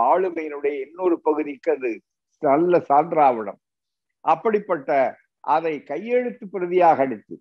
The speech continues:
துண்டறிக்கையாக திருவாரூரில் இருக்கிற போது எத்தனையோ தொல்லைகளுக்கு இடையிலே எதிர்நீச்சல் போட்டு அடித்து, அங்கே துணை ஆசிரியராக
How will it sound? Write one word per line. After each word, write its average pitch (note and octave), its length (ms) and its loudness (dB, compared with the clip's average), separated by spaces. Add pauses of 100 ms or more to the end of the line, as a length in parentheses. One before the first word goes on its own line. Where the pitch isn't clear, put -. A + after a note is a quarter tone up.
(640)
துண்டறிக்கையாக G#3 840 2 (320)
திருவாரூரில் F#3+ 640 0 (100)
இருக்கிற D#3+ 340 -6
போது C#3+ 320 -4 (480)
எத்தனையோ F3 500 -2 (200)
தொல்லைகளுக்கு E3+ 580 0
இடையிலே D3+ 360 0 (380)
எதிர்நீச்சல் G#3 680 -2
போட்டு F3 260 -2
அடித்து, D3+ 400 -4 (500)
அங்கே G#3 420 2 (260)
துணை G3+ 280 -2
ஆசிரியராக D3+ 720 -2